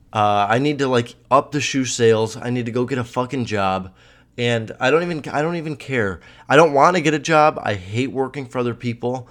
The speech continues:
Um, in my past, just to give you guys some background, um, I've worked three jobs, technically. Uh, the first job I ever had, I walked into a crepe joint.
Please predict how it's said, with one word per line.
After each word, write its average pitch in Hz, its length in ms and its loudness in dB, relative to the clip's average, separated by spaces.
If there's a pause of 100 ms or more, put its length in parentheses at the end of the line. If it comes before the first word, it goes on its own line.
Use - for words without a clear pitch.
(360)
Um, 98 360 0
in 127 140 -2
my 123 140 4
past, 131 640 2
just 117 220 -6
to 110 60 -12
give 110 120 -6
you 110 60 -8
guys 110 200 0
some 101 140 -8
background, 113 640 -2 (600)
um, 101 360 0
I've 120 180 2
worked 156 220 0
three 180 340 -2
jobs, 123 420 4
technically. 98 720 -6 (520)
Uh, 98 220 2
the 104 80 -4
first 151 300 2
job 156 180 2
I 139 60 4
ever 127 180 0
had, 117 220 2
I 104 80 2
walked 110 380 0
into 113 220 0
a 101 60 -2
crepe 123 480 -4 (180)
joint. 104 520 -6